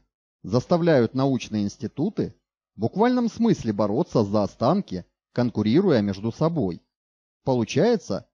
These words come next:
что в настоящее время выражение «как собака на сене»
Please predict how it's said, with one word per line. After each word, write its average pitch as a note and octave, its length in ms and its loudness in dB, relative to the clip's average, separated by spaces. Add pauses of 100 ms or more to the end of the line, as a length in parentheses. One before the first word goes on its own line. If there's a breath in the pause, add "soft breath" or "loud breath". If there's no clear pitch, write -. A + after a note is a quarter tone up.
(120)
что - 180 -4
в C#3 60 0
настоящее D3+ 680 2
время G3 360 0
выражение C3 640 2
«как - 180 -6
собака C3 440 0
на A#2 120 0
сене» F2+ 480 -6